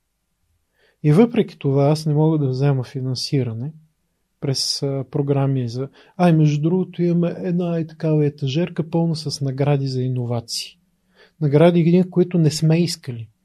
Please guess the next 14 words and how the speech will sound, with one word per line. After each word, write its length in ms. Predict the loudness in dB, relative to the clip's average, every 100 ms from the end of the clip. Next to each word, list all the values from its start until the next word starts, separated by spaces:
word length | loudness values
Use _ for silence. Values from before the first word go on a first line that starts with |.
| _ _ _ _ _ _ _ -4
Обаждат 480 | 2 6 6 4 0
ни 100 | -2
се, 160 | -2
да 140 | 0 0
речем, 300 | 0 0 0
от 140 | 0
министерството 640 | -4 -6 -4 -4 -4 -6
и 60 | -4
ни 140 | -4
казват: 360 | 0 0 0 0
„Вие 340 | 2 2 2 -4 -18 _
имате 340 | -2 0 0 -2
най-иновативните 840 | 0 2 0 -2 -2 -2 -2 -6
продукти 680 | -14 -12 -8 -8 -6 -6 -6